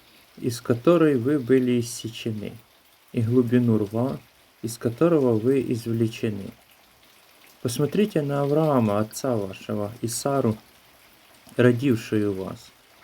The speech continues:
Ибо я призвал его одного, и благословил его, и размножил его. Так Господь утешит Си-,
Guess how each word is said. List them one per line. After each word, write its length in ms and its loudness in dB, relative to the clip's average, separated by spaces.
Ибо 240 4
я 220 4
призвал 560 2
его 420 0
одного, 640 -2
и 80 0
благословил 840 2
его, 420 2
и 100 2
размножил 760 0
его. 300 -8
Так 200 2
Господь 480 0
утешит 540 -6
Си-, 260 -8